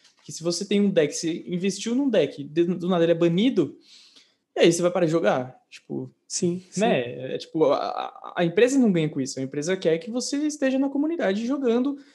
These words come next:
Speaker 1: porque aí você vai tá na, na sua loja local, incentivando o lojista, incentivando a, a competição local ali, incentive-, é, incentivando a venda dos produtos deles, e aí vai tudo girando.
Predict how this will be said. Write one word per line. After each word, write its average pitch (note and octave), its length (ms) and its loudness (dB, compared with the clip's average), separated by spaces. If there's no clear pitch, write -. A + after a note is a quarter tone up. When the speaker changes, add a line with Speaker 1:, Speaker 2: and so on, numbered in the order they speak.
Speaker 1:
porque F#3 180 0
aí E3+ 60 8
você F3+ 200 0
vai F3 120 4
tá E3+ 440 -2
na, D3+ 680 -4
na C#3+ 100 -6
sua D#3 160 -2
loja D3 260 0
local, F3 540 0
incentivando E3 800 -2
o D#3 80 -6
lojista, D#3 680 -2
incentivando D3 840 -6
a, C3+ 480 -6
a C#3 40 -8
competição D3+ 580 -2
local D3+ 440 0
ali, E3 560 -4
incentive-, D#3 680 -4
é, C#3+ 400 -4
incentivando D3 440 -8
a C3+ 60 -2
venda F#3+ 340 0
dos D3+ 140 -2
produtos D3+ 440 -4
deles, G#3 480 6
e G#3 60 4
aí A3+ 100 0
vai A#3+ 120 2
tudo A#3+ 200 -2
girando. G#3+ 420 0